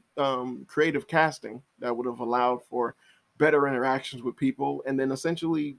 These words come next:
more, um, off the hip type of comedy. You know, Real is supposed to be a comedian. Ryan Reynolds has proven time and time again that he can rip it with the best of 'em in terms of going, um, in terms of basically, uh, ad-lib and shit.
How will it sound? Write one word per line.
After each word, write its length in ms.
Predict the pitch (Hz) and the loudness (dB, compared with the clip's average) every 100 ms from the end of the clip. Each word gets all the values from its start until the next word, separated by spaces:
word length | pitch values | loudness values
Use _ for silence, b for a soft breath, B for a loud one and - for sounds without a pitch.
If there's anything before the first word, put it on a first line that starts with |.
| - | -4
more, 640 | 147 165 180 175 156 139 _ _ _ - | 0 2 4 4 2 -2 _ _ _ -4
um, 400 | 147 143 131 107 _ 156 | 0 0 -2 -8 _ 4
off 220 | 165 - | 4 4
the 100 | 147 | 2
hip 260 | 175 165 - _ _ _ _ - | 2 0 -2 _ _ _ _ -2
type 240 | 180 170 | -2 0
of 80 | - | 2
comedy. 420 | 175 170 147 - 131 | 2 2 -2 -10 -6
You 80 | 135 | 0
know, 360 | 147 147 135 - _ _ 131 127 | 2 2 0 -10 _ _ -10 2
Real 260 | 165 175 170 | 4 4 2
is 80 | |
supposed 320 | 160 175 160 - | 0 2 2 2
to 60 | |
be 160 | 151 147 | 0 2
a 40 | |
comedian. 540 | 143 139 151 127 98 - _ _ 123 | 2 2 2 0 -6 -12 _ _ -6
Ryan 400 | 123 135 139 139 | 4 6 6 4
Reynolds 320 | 151 135 123 | 2 2 -2
has 120 | 127 | -6
proven 480 | - - 151 131 127 | -4 2 4 4 0
time 220 | 139 131 | 2 0
and 100 | 127 | 0
time 200 | 135 127 | -2 -2
again 320 | 123 147 127 | 2 4 4
that 100 | 120 | -2
he 160 | - 190 | -6 -6
can 320 | 135 123 - B B B B - | -4 -6 -6 B B B B 4
rip 240 | 147 208 | 6 8
it 100 | 180 | 4
with 140 | 156 151 | 0 0
the 80 | |
best 280 | 123 175 175 | 4 4 4
of 160 | 135 127 | -2 -4
'em 120 | 120 | -8
in 80 | 113 | -6
terms 340 | 151 135 131 | -4 -2 -4
of 160 | 120 - | -8 -2
going, 320 | 139 139 127 | 0 2 2
um, 380 | 120 110 107 - _ _ _ _ 143 | 0 -2 -6 -14 _ _ _ _ -8
in 100 | 135 | -2
terms 300 | 160 143 123 | 0 0 -2
of 80 | |
basically, 520 | 123 131 127 131 127 110 | -4 -4 -4 -2 -2 0
uh, 140 | 113 - | -2 2
ad-lib 420 | 143 139 123 117 | 2 2 -4 -4
and 140 | 120 | -10
shit. 200 | - 117 | -8 -8